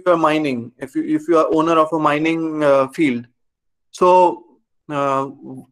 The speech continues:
what are your responsibilities, uh, as a miner? Or if you are, uh, uh,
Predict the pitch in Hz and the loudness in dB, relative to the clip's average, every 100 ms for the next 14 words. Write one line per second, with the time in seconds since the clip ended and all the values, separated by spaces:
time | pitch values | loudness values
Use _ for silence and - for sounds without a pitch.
0 | _ 147 180 196 208 160 151 175 180 170 | _ 0 2 4 4 4 4 4 2 -4
1 | 165 143 139 147 135 131 139 131 127 _ | -2 -2 -2 -8 -6 -4 -6 -6 -10 _
2 | _ _ _ _ _ 147 135 - 147 156 | _ _ _ _ _ -2 0 2 4 4
3 | 151 139 139 120 120 _ _ _ _ _ | 2 0 0 -4 -8 _ _ _ _ _
4 | _ 143 151 160 - 165 175 170 165 165 | _ 2 4 4 2 2 6 6 6 4
5 | 180 165 - _ _ - 156 151 147 139 | 2 2 -4 _ _ -4 0 2 2 0
6 | 123 143 | -4 -4